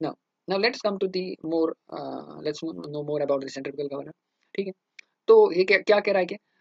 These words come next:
अ, सेंट्रीफ्यूगल गवर्नर जो होता है, अ, ये, अ, is based on the balancing the centrifugal force,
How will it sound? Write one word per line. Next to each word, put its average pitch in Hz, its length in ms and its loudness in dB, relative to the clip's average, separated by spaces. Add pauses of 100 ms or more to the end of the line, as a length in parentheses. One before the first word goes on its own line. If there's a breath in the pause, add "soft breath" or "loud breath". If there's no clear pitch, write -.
अ, 156 260 0
सेंट्रीफ्यूगल 269 380 0
गवर्नर 214 340 6
जो 196 140 4
होता 165 240 2
है, 143 160 -6
अ, 151 460 -2 (140)
ये, 185 360 4 (340)
अ, 135 380 -8 (100)
is 202 60 -2
based 202 240 6
on 208 100 4
the 196 120 2
balancing 175 440 2
the 202 100 -2
centrifugal 143 520 -6
force, 131 440 -6